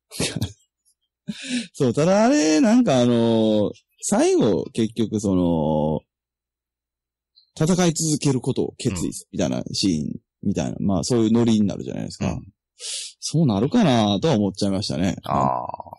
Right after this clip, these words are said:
Speaker 1: うん、変な話ですけど。
Speaker 2: まあ、抜けたら死ぬね、もう。許して。
Speaker 1: そうでしょ？いや、そうだと思うんですよ、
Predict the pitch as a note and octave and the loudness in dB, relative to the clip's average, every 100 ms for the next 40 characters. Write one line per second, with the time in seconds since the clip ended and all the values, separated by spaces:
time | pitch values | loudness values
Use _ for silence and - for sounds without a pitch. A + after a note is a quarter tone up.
0 | F#2+ G2+ _ _ F#2 F#2 D2+ - A#2 G2+ | -20 -20 _ _ -4 -4 -4 -8 -4 -2
1 | F#2 B1+ - G1+ - - F#2+ F2+ D2 C#2 | -2 -4 -8 -10 -8 -6 -2 0 2 0
2 | B1 D#2 A2 B2+ C3 D#2 C#2+ C2 - - | -2 -4 -6 -4 -4 -4 -4 -4 -6 -4
3 | C3 C3 B2+ A#2+ - - - - - - | -2 -2 -2 -6 -10 -12 -12 -12 -18 -20
4 | - A#2 A2+ F#3 D3+ F4+ B3+ C3+ A2+ A2 | -8 -4 0 0 2 2 2 2 2 2
5 | A#2+ D3 F#3+ - F#4 F#4+ C#3+ C#3+ D#3+ G3+ | 4 4 2 0 -2 0 0 -2 -2 0
6 | F#3+ D3+ A#2+ - F3 | 0 0 -2 -4 -4